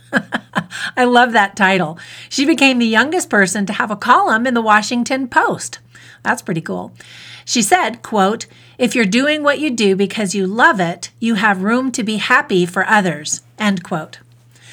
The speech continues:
I have a friend who has a really hard time feeling happy for other people when they do well.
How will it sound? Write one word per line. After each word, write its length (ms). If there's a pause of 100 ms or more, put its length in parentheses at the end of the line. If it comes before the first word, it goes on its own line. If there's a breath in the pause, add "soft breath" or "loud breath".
(300 loud breath)
I 60
have 220
a 40
friend 420
who 100
has 120
a 80
really 240
hard 260
time 260
feeling 380
happy 420
for 200
other 200
people 400
when 140
they 140
do 200
well. 380